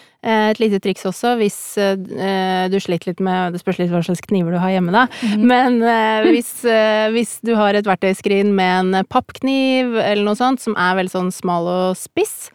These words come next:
Speaker 2: Mhm.
Speaker 1: så kan du gjerne bruke den til rutinga for å gjøre jobben litt, eh, lettere.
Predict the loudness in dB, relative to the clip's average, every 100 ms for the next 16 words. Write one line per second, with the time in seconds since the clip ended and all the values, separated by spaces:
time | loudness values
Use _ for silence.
0 | -10 -6 -4 0 0 0 -2 -2 -2 -4
1 | -8 -8 -8 -6 -6 -6 -6 -4 -4 -4
2 | -4 -2 -2 -4 -6 -6 -6 -10 _ -4
3 | -4 -4 -8 -4 -2 -2